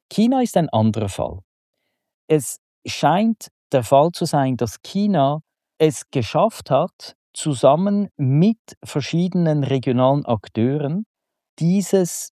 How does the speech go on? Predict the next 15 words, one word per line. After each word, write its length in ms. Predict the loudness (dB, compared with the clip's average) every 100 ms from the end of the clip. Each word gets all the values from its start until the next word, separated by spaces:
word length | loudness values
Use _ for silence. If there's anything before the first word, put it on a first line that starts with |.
| 4
Abkommen, 580 | 4 4 0 2 2 0
das 200 | -2 -2
sich 160 | -4
jetzt 260 | -4 -4 0
langsam 360 | 0 0 -4
abzeichnet, 920 | 0 -2 -2 -4 -2 -2 -6 -8 -10 -20 _
zustande 520 | -6 -4 0 0 0
zu 120 | -4 -4
bringen. 300 | -4 -4 -6 _
Ich 140 | -2
glaube, 240 | 0 0 -2
China 460 | -2 0 2 2
hat 220 | 0 0 -2 -14 _
klarerweise 760 | -2 4 6 6 2 0 0 -6
keine 360 | -6 -4 -4